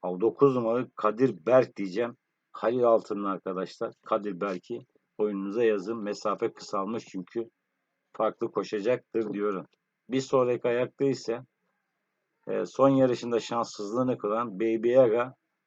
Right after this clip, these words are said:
e, oyunumun gidişatına göre belki kalesi olabilir. İki numaralı, e, Baby Yaga. Aslında, e, bir iki yerde daha tek oynanabilecek pozisyonlar var.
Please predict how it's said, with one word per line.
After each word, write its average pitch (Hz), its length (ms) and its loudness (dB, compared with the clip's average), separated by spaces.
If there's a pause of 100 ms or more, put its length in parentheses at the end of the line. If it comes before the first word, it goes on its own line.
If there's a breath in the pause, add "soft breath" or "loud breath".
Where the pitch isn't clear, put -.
(340)
e, - 80 -8 (880)
oyunumun 117 720 -2 (400)
gidişatına 113 680 -2
göre 104 320 -2
belki 107 220 -4
kalesi 107 420 -2
olabilir. 95 560 -4 (500)
İki 113 320 -8
numaralı, 101 640 -4 (920)
e, - 60 8 (340)
Baby 101 420 0
Yaga. 104 460 -2 (180)
Aslında, 107 560 -4 (240)
e, 50 40 -20 (680)
bir 107 60 -10
iki 104 240 -12
yerde 95 280 -4
daha 98 200 -4
tek 107 220 -4
oynanabilecek 101 680 -6
pozisyonlar 107 640 -6
var. 107 220 -2